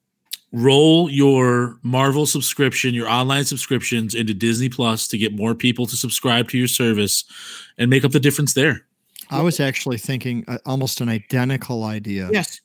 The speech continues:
Speaker 2: Um, is, uh, is Apple News Plus, which is got a terrible title,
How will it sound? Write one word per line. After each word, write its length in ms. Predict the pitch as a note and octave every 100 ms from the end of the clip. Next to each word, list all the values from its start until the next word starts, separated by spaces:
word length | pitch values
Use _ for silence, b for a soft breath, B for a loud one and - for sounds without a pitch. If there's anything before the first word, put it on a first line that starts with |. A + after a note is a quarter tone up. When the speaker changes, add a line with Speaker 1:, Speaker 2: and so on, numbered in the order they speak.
| _
Speaker 2:
Um, 300 | A2+ G2+ G2+
is, 320 | - A2+ G#2+ A#2
uh, 300 | G#2 G2 G2 _ -
is 240 | A#2 -
Apple 260 | C3+ B2+ A#2
News 300 | A2+ D#3 F3
Plus, 500 | - F#2 E2+ - - -
which 460 | A#2+ G#2+ - - -
is 200 | B2 G#2
got 200 | - D3+
a 60 | A2+
terrible 500 | - - E3 B2+ G#2
title, 460 | - A2+ B2+ D#3+